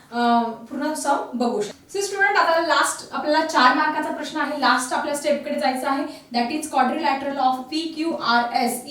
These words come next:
is equal to कशाचा बनणार आहे? That is area of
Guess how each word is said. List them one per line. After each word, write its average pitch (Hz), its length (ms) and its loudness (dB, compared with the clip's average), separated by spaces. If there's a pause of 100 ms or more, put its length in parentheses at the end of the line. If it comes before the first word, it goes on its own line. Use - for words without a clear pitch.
is 254 60 -2
equal 233 380 -4
to 226 100 -10
कशाचा 285 600 -6
बनणार 240 320 2
आहे? 240 300 0 (300)
That 226 160 -2
is 339 280 2 (460)
area 269 320 2 (360)
of 233 260 6